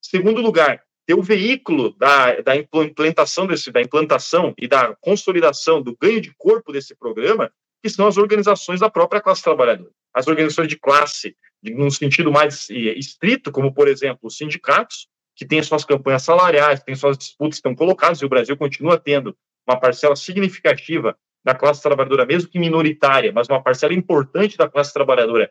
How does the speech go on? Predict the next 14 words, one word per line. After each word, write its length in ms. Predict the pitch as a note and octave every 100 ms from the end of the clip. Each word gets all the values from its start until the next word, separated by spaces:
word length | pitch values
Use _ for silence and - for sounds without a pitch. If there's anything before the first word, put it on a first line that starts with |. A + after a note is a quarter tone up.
| _ _ _
organizada 720 | D#3+ G3 F#3+ F#3 C3+ C#3+ G3+
nos 120 | G#3+ -
seus 120 | D#3
aparelhos 440 | D#3 C3 A#2+ B2
sindicais, 340 | C#3 D3 F3+ F#3
então 140 | E3
dá 80 | D#3+
um 80 | E3+
sentido 360 | - D3+ E3+
diferente 560 | C#3+ - E3 C#3 A#3 -
para 120 | D#3
a 20 |
luta 160 | C#3+ C#3+
sindical 580 | - C#3 F3 - F3+